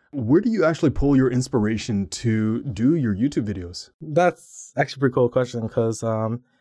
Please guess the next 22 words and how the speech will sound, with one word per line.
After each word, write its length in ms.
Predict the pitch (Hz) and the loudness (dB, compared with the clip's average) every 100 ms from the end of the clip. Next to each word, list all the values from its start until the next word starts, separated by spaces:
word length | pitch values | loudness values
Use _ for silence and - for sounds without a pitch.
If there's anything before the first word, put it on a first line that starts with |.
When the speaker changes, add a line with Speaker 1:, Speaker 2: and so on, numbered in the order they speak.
| _ _ _ _ - | _ _ _ _ -6
Speaker 2:
have 160 | 185 | 2
you 40 | 208 | 4
ever 100 | 254 | 4
had 140 | 240 | 4
a 40 | 202 | 4
moment 260 | 131 143 | 4 2
in 40 | 143 | 2
your 80 | 123 | 2
life 240 | 120 120 | 2 2
where 80 | 120 | 0
you 260 | 120 117 120 | 0 -2 -2
have 140 | 127 | 0
an 80 | 123 | 2
idea 300 | 117 110 110 | 0 0 0
and 100 | 110 | 0
you 60 | |
wanna 200 | 107 101 | -2 -4
do 120 | 98 95 | -4 -8
it? 100 | - _ _ _ _ _ | -12 _ _ _ _ _
Um, 260 | 110 110 117 | 0 2 4
especially, 460 | 127 165 147 147 139 | 2 0 -2 2 2
like, 240 | 123 - | 2 -2